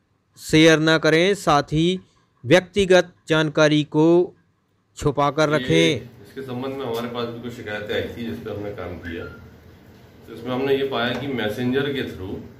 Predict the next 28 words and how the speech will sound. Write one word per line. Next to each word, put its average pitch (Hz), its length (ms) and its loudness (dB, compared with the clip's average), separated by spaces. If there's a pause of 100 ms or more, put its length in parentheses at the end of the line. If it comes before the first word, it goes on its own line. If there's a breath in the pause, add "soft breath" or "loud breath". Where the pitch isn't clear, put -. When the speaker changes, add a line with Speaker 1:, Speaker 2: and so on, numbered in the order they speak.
(520)
Speaker 2:
ये 135 120 -12
पैसे 123 240 -4
मांग 80 280 -6
रहे - 140 -12
हैं। - 220 -20
फिर 104 100 -14
हम 127 120 -12
उसके 120 360 -10 (460)
रिवर्ट 120 300 -2
उसमें 120 340 -6
जा 107 100 -4
करके 107 300 -6
देखा 101 340 -4
तो 120 380 -10 (460)
बहुत 139 300 -6
सारे 127 220 -2
लोगों 117 320 -2
के 117 160 -10
जो 123 120 -10
Facebook 113 580 -8
अकाउंट 101 320 -4
है 110 60 -8
उसके 110 320 -8
through 117 240 -12
मैसेंजर 101 480 -6
से - 100 -8
लिंक 82 300 -8
है, - 160 -14